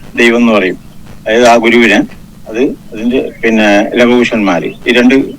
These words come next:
മൂന്ന് കോലങ്ങളെ ചു-, മൊത്തം ഉള്ളൂ. ഒരു ആദ്യം വരെ വെള്ളാട്ടം, ലവകുശന്മാരുടെ വെള്ളാട്ടം, അത് കഴിഞ്ഞിട്ട് അച്ഛൻ തെയ്യത്തിന്റെ വെള്ളാട്ടം,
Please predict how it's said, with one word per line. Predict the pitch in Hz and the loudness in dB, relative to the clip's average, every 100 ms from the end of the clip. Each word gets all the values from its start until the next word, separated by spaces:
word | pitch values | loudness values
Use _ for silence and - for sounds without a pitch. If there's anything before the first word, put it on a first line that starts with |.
| - - - - - 277 262 - | -18 -20 -20 -20 -16 -14 -8 -2
മൂന്ന് | 117 135 156 | 4 4 6
കോലങ്ങളെ | 135 139 139 151 | 4 4 4 4
ചു-, | 127 143 135 | 2 -2 2
മൊത്തം | 135 - 113 | 0 2 0
ഉള്ളൂ. | 98 82 - - - - - | 0 -2 -12 -18 -18 -18 -4
ഒരു | 131 165 151 | 2 4 4
ആദ്യം | 135 131 147 | 4 4 4
വരെ | 143 | 4
വെള്ളാട്ടം, | 135 127 117 107 98 - - - - - | 4 4 4 2 -4 -8 -20 -20 -20 -16
ലവകുശന്മാരുടെ | 101 107 110 110 113 107 | -8 -4 -4 -2 -2 0
വെള്ളാട്ടം, | 98 101 92 - - - - - - | 0 0 0 -6 -12 -16 -18 -16 -8
അത് | 120 | -4
കഴിഞ്ഞിട്ട് | 113 120 127 | 0 0 0
അച്ഛൻ | 131 101 104 | -2 -2 -2
തെയ്യത്തിന്റെ | 101 90 98 | 0 -2 -2
വെള്ളാട്ടം, | 95 92 95 | 0 0 -2